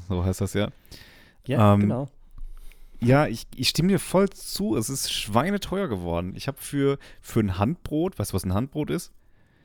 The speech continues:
Speaker 1: Das ist wie so ein dickes Pizzabrötchen
Speaker 2: Ach so,
Speaker 1: einfach.
Speaker 2: ja, ja, ja.
Speaker 1: Ja, ja. Acht Euro hab ich gezahlt, ich weiß es noch ganz genau. Ähm, dann Crepe kostet irgendwie immer vier, vier Euro oder vier Euro fünfzig. Ne, mit Nutella auch fünf Euro.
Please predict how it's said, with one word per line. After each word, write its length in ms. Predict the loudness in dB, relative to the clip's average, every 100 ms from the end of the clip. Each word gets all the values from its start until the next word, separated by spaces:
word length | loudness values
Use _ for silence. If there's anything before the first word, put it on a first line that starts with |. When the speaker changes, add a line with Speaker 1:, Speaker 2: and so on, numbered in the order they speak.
| _
Speaker 1:
Das 80 | 0
ist 20 |
wie 40 |
so 80 | 2
ein 60 | 2
dickes 200 | 0 -2
Pizzabrötchen 720 | -2 -4 -6 -6 -6 -2 4
Speaker 2:
Ach 120 | 4
so, 100 | 6
Speaker 1:
einfach. 100 | 4
Speaker 2:
ja, 80 | 6
ja, 100 | 6
ja. 160 | 4 4
Speaker 1:
Ja, 60 |
ja. 120 | 4 2 -6
Acht 260 | -4 -4 -4
Euro 300 | -2 0 2
hab 100 | 0
ich 100 | -2
gezahlt, 440 | -8 -4 -4 -4 -4
ich 80 |
weiß 120 | -6 -4
es 40 |
noch 100 | -4
ganz 140 | -4
genau. 360 | -2 0 0 -2 -6 -20 -20 _ 2
Ähm, 480 | 4 6 4 0 -6 _ 2
dann 380 | 4 4 0 -6 -4
Crepe 220 | -2 0
kostet 280 | -4 -4 -4
irgendwie 180 | -4 -4
immer 220 | -4 -4
vier, 560 | -8 -4 0 0 -2 -10
vier 260 | -6 0 0
Euro 280 | 2 0 2 0
oder 140 | 0
vier 140 | -2 -4
Euro 80 |
fünfzig. 520 | -2 -4 -4 -4 -2 0
Ne, 100 | 0
mit 140 | 0
Nutella 320 | -2 -2 0
auch 140 | -2 -2
fünf 400 | -2 -2 -2 -6
Euro. 380 | -4 -2 -4